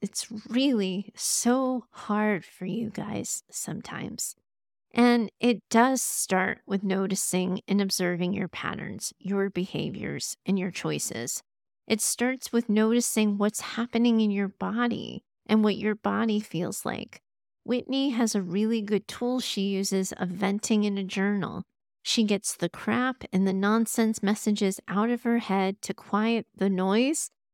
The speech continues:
and that's what's letting her hear her own voice. Whitney's story of how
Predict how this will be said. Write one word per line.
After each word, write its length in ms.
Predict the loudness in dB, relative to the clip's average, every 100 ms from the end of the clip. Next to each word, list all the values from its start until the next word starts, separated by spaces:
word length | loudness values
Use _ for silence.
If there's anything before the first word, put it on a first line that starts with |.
| _
and 220 | 2 4 4
that's 320 | 2 -2 -2
what's 340 | 0 0 -2
letting 300 | 0 2 2
her 220 | 2 2
hear 340 | 0 2 2 2
her 240 | 0 -2 0
own 300 | 0 2 0
voice. 600 | 0 -2 -2 -6 -8 -8 _ _ _ 0
Whitney's 460 | 0 2 2 2
story 840 | 0 -2 0 0 2 2 2 0 -2
of 100 | -6
how 420 | -2 0 0